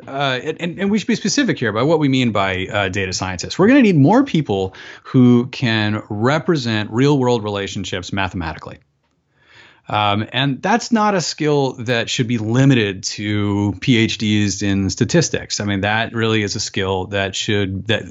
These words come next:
that should become part of the, uh, regular, um, you know, bag of tricks for any effective manager, uh, from here on out. Um, we're, and, and then, you know, and we're also gonna need more of the people who support those,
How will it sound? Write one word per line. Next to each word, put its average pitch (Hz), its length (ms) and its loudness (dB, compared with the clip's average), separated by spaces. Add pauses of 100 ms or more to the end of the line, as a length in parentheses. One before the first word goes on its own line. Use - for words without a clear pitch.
(220)
that 98 160 -4
should 107 200 0
become 113 540 2 (420)
part 120 340 2
of 110 240 -4
the, 101 380 -2 (520)
uh, 101 600 0
regular, 113 800 2 (280)
um, 101 720 -2 (300)
you 107 120 -6
know, 101 180 -2
bag 104 260 -2
of 92 60 -8
tricks 113 400 -2
for 101 520 -4
any 107 280 -2
effective 104 1120 -6
manager, 101 720 -4
uh, 95 340 -8
from 98 240 -4
here 98 280 0
on 87 160 0
out. 85 320 -4 (920)
Um, 170 520 2 (360)
we're, 175 340 6 (140)
and, 175 140 0
and 165 160 0
then, 170 200 2
you 208 80 2
know, 117 120 2
and 135 80 2
we're 160 80 4
also 165 160 0
gonna 147 140 2
need 131 120 4
more 113 140 -2
of 117 80 -2
the 110 60 -2
people 110 320 -8
who 113 100 -6
support 107 640 0
those, 98 500 -6